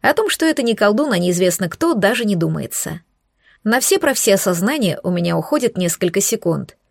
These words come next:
И вот я уже возмущённо шиплю: "Армази, ты чего это делаешь?" Лапище, которое только что не душило мою правую грудь,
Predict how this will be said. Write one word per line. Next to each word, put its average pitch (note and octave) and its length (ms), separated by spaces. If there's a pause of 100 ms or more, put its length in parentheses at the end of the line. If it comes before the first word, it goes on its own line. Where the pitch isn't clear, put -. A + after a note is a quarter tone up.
(300)
И F#3 100
вот D4 160
я D4 140
уже A#3+ 160
возмущённо G3 600
шиплю: F3+ 520 (640)
"Армази, G3 680 (320)
ты G3+ 120
чего F#3+ 380
это C#4 160
делаешь?" B3 720 (880)
Лапище, B3+ 580
которое G#3 420
только G#3 340
что F3 460 (600)
не C#4 180
душило G3+ 460
мою F3 240
правую F#3 420
грудь, C4+ 440